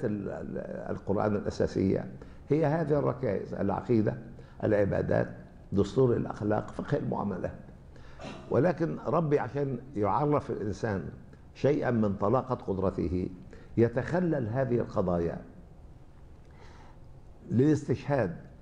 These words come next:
على ألوهيته وربوبيته ووحدانيته،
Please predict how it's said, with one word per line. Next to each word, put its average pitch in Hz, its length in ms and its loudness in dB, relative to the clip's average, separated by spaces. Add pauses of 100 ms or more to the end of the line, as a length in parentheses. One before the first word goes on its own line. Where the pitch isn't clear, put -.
(180)
على 104 280 4
ألوهيته 101 1000 4
وربوبيته 95 840 2 (380)
ووحدانيته، 101 800 2